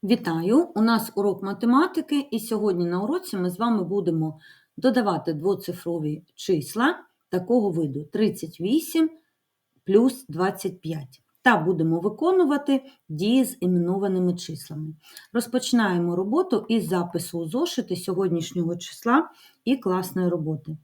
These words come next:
Сьогодні у нас шосте грудня, тож, від-, відступивши дев'ять клітинок вправо, записуємо на десятій шосте грудня. Якщо у вас не нова сторінка, відступіть, будь ласка, чотири клітинки вниз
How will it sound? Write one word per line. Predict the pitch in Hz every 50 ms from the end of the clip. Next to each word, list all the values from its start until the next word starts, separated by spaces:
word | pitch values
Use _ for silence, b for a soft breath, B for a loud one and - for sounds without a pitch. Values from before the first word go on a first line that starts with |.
| _
Сьогодні | _ - - 214 220 277 302 240 226 208
у |
нас | 196 185 160 160 - - - - _ _
шосте | - - - - 247 214 170 - - - 165
грудня, | 156 160 170 175 160 151 135 165 185 208 240 - - _ b b b b b b b b b b b b _ _
тож, | 247 226 185 185 -
від-, | 202 - - - - -
відступивши | 185 190 233 - - - 254 220 - 214 180 175 - - 180
дев'ять | 156 185 180 160 156 147 156
клітинок | - - 175 175 180 180 175 165 165 165 -
вправо, | - _ - 185 170 165 160 151 190 240 330 - - - _ _ _ _ _ _ _ _ _ _ _ _ -
записуємо | 151 185 180 180 - 185 208 220 214 - - 294 285 294
на | 277 254 254
десятій | 226 226 220 - - - 175 175 180 180 - 208 202 202 - _ _ _ _ _ _ _
шосте | - - - 175 175 175 175 - - 180
грудня. | 165 175 165 160 139 156 156
Якщо | 160 175 175 175 - - 190
у | 175
вас | 165 170 160 - - - -
не | 180 175 175 175
нова | 170 165 160 175 180
сторінка, | 180 180 - 226 226 285 359 370 - 262 202
відступіть, | 175 180 180 - - - 165 175 254 262 247 180
будь | 175 160
ласка, | 180 190 202 208 208 - 202 185
чотири | 180 - - - - 180 165 160 156
клітинки | - - 165 - - 170 160 160 156 - 175
вниз | 170 220 285 392 359 -